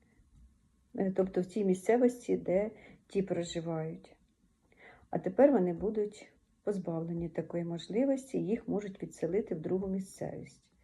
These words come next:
Тобто зміни, які прийняті були польським Сеймом, дуже погано будуть відображатися на наших людях. Це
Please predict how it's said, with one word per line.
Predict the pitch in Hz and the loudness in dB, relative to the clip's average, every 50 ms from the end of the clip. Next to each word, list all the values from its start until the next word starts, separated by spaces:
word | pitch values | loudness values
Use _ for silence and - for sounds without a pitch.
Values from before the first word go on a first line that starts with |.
| _ _ - - - - - - - _ _ | _ _ -20 -20 -20 -20 -20 -20 -20 _ _
Тобто | - 190 190 190 - - 185 185 185 175 180 - - - _ _ _ - | 0 0 0 0 0 2 4 6 6 4 2 -4 -16 -20 _ _ _ -6
зміни, | 196 185 180 185 190 190 185 175 170 170 - - | -6 -4 0 4 6 6 6 6 4 2 -2 0
які | 180 180 180 - - 180 175 156 151 - 185 - _ _ _ _ _ _ _ _ _ _ _ _ _ _ _ _ _ _ _ _ | -2 -2 -2 -2 -2 -2 0 0 -2 -4 -8 -16 _ _ _ _ _ _ _ _ _ _ _ _ _ _ _ _ _ _ _ _
прийняті | - 185 185 185 185 196 208 220 214 - 254 277 | 2 4 6 6 6 4 2 0 0 0 0 0
були | 294 277 254 254 254 262 269 277 - - _ _ _ _ _ - | 0 2 2 2 2 2 2 -2 -6 -10 _ _ _ _ _ 4
польським | 233 226 226 - - - 214 220 | 4 4 4 2 -6 -4 -4 -4
Сеймом, | 214 - - 220 214 214 214 208 202 214 214 - _ - - _ _ _ _ - | -2 0 0 2 2 2 0 -2 -4 -6 -8 -14 _ -20 -20 _ _ _ _ -10
дуже | - 180 180 190 180 165 165 | -6 -4 0 0 0 0 -2
погано | - - 175 175 185 208 254 285 262 240 254 254 - - _ _ _ _ _ _ _ - | -4 -4 -4 -2 0 2 4 6 6 4 4 0 -6 -12 _ _ _ _ _ _ _ -4
будуть | 180 180 180 170 165 160 160 - - - - _ - | 0 2 2 2 2 -2 -4 -4 -10 -18 -18 _ -6
відображатися | - 180 196 190 165 156 170 160 - 175 175 170 170 160 196 208 233 233 - 226 226 - - 214 208 214 - - - | -2 0 0 0 2 0 -2 -2 0 0 -2 -2 -2 0 0 0 2 2 0 0 0 0 -2 -2 -2 -4 -6 -8 -6
на | 170 160 160 | -6 -4 -2
наших | 165 175 185 190 - - 190 190 - - | -2 -2 -4 -4 -6 -8 -10 -12 -12 -10
людях. | 170 160 160 156 - 165 185 - - - _ _ _ _ _ _ _ _ _ _ _ | -10 -10 -10 -8 -10 -12 -12 -14 -18 -20 _ _ _ _ _ _ _ _ _ _ _
Це | - - 214 240 262 - | -10 -6 -4 -4 -4 -6